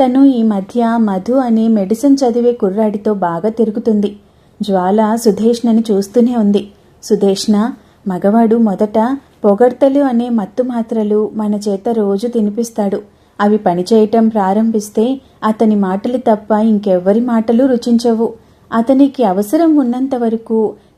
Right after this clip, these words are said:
తీయటి కబుర్లు ఏరులా వచ్చి ఆవహించి ముంచివేస్తాయి. శరీరంలో తీపి ఎక్కువ అయితే షుగర్ వ్యాధి వస్తుంది. చూడమ్మా,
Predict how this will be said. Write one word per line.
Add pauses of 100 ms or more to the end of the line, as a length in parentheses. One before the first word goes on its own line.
తీయటి
కబుర్లు
ఏరులా
వచ్చి
ఆవహించి
ముంచివేస్తాయి. (440)
శరీరంలో
తీపి
ఎక్కువ
అయితే
షుగర్
వ్యాధి
వస్తుంది. (400)
చూడమ్మా,